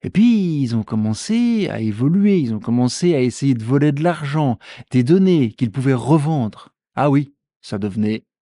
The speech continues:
intéressant financièrement. Mais ces premiers cybercriminels étaient issus du monde de l'I T.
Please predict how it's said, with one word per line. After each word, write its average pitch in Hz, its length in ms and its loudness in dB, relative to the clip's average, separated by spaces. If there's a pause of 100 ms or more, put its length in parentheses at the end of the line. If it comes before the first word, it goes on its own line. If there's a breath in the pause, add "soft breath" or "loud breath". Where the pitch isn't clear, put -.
(220)
intéressant 123 680 -2 (340 soft breath)
financièrement. 110 920 -2 (1200)
Mais 120 140 -2
ces 233 140 -2
premiers 170 340 0
cybercriminels 135 880 -2
étaient 120 380 -2
issus 170 340 0
du 123 160 -2
monde 147 320 2
de 120 80 0
l'I 139 300 0
T. - 340 -4